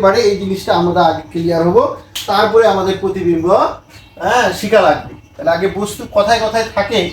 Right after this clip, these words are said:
এই জিনিসটা আমরা আগে দেখি, ঠিক আছে? বস্তু কথায় কথায় থাকে, এটা আগে আমরা দেখে নিই। তাহলে বস্তু এক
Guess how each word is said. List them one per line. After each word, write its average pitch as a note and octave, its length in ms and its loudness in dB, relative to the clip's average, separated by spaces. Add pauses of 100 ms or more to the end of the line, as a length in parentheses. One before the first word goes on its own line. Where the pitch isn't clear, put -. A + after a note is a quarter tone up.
(400)
এই F#3 120 -2
জিনিসটা G3 380 -2
আমরা F#3 200 2
আগে E3 120 -4 (120)
দেখি, F3 240 -2 (180)
ঠিক G3 200 -6
আছে? C4 160 -10 (720)
বস্তু F3 260 -8 (160)
কথায় G3 280 -4
কথায় A3 280 -4
থাকে, A3 160 -4 (100)
এটা G#3 180 2
আগে G3 120 -2 (100)
আমরা F3 140 -2 (100)
দেখে E3+ 220 0
নিই। B2+ 120 -2 (420)
তাহলে F#3 180 0 (120)
বস্তু G3+ 320 -2 (1080)
এক F3 80 -8